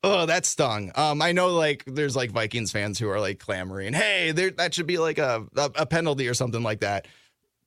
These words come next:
Frankly, I, I don't really care. I'm, I'm here for that <laughs> kind of g-, for that kind of gamesmanship and stuff like that.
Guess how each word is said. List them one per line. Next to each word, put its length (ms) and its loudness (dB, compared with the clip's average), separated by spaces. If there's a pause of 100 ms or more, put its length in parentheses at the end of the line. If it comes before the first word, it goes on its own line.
Frankly, 400 2
I, 180 0
I 100 2
don't 120 -2
really 180 -6
care. 320 -4
I'm, 160 0
I'm 200 -2
here 200 -2
for 160 -6
that 140 0
<laughs> 20 -2
kind 240 0
of 100 -8
g-, 140 -14 (280)
for 80 -2
that 180 -2
kind 160 0
of 80 -4
gamesmanship 680 -6
and 100 -4
stuff 300 -6
like 220 -2
that. 300 0